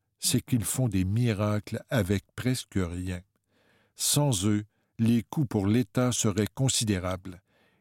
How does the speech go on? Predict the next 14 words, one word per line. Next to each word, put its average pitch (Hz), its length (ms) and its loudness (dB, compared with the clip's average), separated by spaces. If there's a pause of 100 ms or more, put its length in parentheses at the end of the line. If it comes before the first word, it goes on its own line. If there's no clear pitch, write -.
et 131 120 4
les 127 160 4
conséquences 147 640 2
sociales 127 580 2
et 180 60 0
sanitaires 101 880 0 (240)
inimaginables. 104 1120 0 (800)
Les 113 200 4
administrations 151 920 2
publiques 113 560 2 (140)
le 113 200 4
savent 123 480 2 (200)
très 127 240 2
bien. 85 260 -4